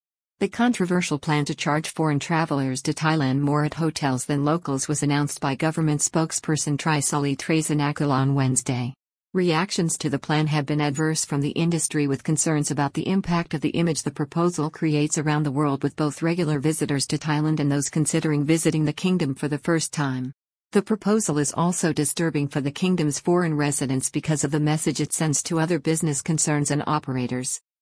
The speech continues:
There has been a less than enthusiastic response from the Thai hotel industry to the proposal floated on Wednesday by the government to charge foreigners a higher tariff than locals in a measure designed to boost foreign tourism income for the troubled industry, despite the optimism in recent weeks that a recovery was playing out with a jump in the number of arrivals.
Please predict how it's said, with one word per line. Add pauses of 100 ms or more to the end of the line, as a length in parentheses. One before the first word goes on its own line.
(420)
There
has
been
a
less
than
enthusiastic
response
from
the
Thai
hotel
industry
to
the
proposal
floated
on
Wednesday
by
the
government
to
charge
foreigners
a
higher
tariff
than
locals
in
a
measure
designed
to
boost
foreign
tourism
income
for
the
troubled
industry,
despite
the
optimism
in
recent
weeks
that
a
recovery
was
playing
out
with
a
jump
in
the
number
of
arrivals.